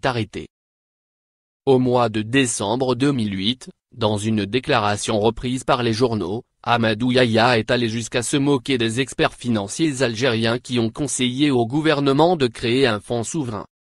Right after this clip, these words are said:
J'étais parmi ces analystes et j'étais le plus engagé dans le débat sur la création de ce fonds souverain en Algérie. »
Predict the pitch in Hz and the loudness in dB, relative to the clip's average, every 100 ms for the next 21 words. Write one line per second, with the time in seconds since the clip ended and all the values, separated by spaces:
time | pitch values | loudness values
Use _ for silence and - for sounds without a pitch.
0 | _ _ _ _ _ _ _ _ - 117 | _ _ _ _ _ _ _ _ -4 -2
1 | 131 147 135 107 113 113 - 110 117 113 | -2 -2 -2 0 0 -2 -2 -2 0 0
2 | 123 123 165 143 113 120 160 170 135 165 | -2 -2 -2 0 0 0 0 0 0 -2
3 | 156 131 117 117 117 143 123 117 120 127 | -2 0 2 2 2 2 2 0 2 0
4 | 120 113 151 - 104 107 - 151 120 - | 2 0 0 -2 -4 -4 -2 0 0 -2
5 | 107 110 113 107 110 - 131 - 160 143 | -4 -4 -4 -4 -4 -2 -4 -2 2 4
6 | 123 135 123 117 139 117 123 98 | 4 4 2 0 -2 -2 -4 -6